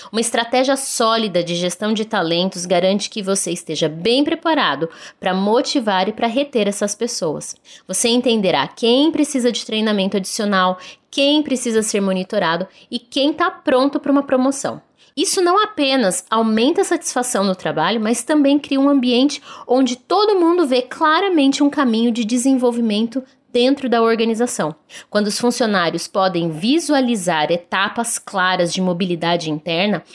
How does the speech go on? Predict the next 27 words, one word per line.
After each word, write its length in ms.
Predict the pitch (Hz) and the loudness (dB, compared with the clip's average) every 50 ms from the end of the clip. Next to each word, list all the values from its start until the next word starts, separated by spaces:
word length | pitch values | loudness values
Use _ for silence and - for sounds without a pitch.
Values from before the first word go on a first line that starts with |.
| - - | -14 -8
eles 240 | - 190 202 220 214 | -4 -2 0 0 0
são 180 | - 233 208 214 | 0 0 0 0
então 300 | 220 214 214 - 220 214 | 0 0 0 0 0 0
menos 540 | 226 220 220 220 233 240 247 262 269 262 - | 2 2 2 4 4 4 4 2 0 0 0
propensos 580 | - 247 247 254 226 196 208 202 226 220 220 | 0 -2 0 0 0 -2 -2 -2 -2 -2 -2
a 80 | 233 220 | -2 -2
buscar 400 | 214 262 - - - 220 202 220 | -2 -2 -4 -2 -2 0 0 0
oportunidades 720 | 220 - 233 233 - 233 247 240 233 220 220 226 - - | 0 0 -2 -2 -2 -2 -2 0 0 0 -2 -2 -6 -6
fora. 340 | - - 208 185 175 180 170 _ _ _ _ _ _ _ _ _ _ _ _ _ _ | -4 -2 0 0 0 -2 -6 _ _ _ _ _ _ _ _ _ _ _ _ _ _
O 120 | - 277 277 | -6 -6 -6
quarto 440 | 277 - - 285 285 339 - - 311 | -4 -4 -2 0 0 0 0 0 2
benefício 680 | 311 285 262 240 240 240 - 277 277 294 - - 294 | 2 2 2 2 0 -2 -2 -2 -2 0 0 0 0
é 20 | 247 | -2
a 60 | 247 | -2
cobertura 720 | 247 - - 294 294 269 302 302 294 302 269 254 233 233 | -2 -2 -2 0 0 2 2 0 0 0 0 0 0 0
de 100 | 226 277 | 0 -2
cargos 480 | 269 - 233 208 214 220 240 - - - | -4 -2 -2 -2 -2 -2 -2 -4 -4 -6
críticos, 720 | - - 220 233 220 220 - - - - - - - - - _ - - - - | -4 -4 -4 -4 -4 -4 -6 -10 -12 -12 -14 -12 -12 -12 -14 _ -20 -20 -16 -10
porque 200 | - 254 254 294 277 | -8 -6 -6 -6 -4
com 120 | - 320 | -2 0
uma 140 | 330 339 370 | 0 2 0
estratégia 580 | 359 - - 330 311 311 - 302 349 339 370 | 0 -2 -2 -2 -2 0 0 0 0 2 0
eficaz 720 | 381 381 - 381 349 - - - 208 170 147 156 151 - 165 | -2 0 0 -2 -4 -4 -4 -4 -2 -2 -2 -2 -2 -4 -6
de 140 | 160 180 196 | -4 -4 -2
gestão 460 | 185 202 202 208 - - 185 156 156 | 0 0 0 0 -2 -2 -2 0 0
desses 340 | 165 202 247 240 - 214 - | 2 0 0 0 -2 -4 -6
talentos, 580 | - - 143 147 175 185 185 180 - - - | -4 -4 -2 0 0 0 -2 -2 -6 -8 -12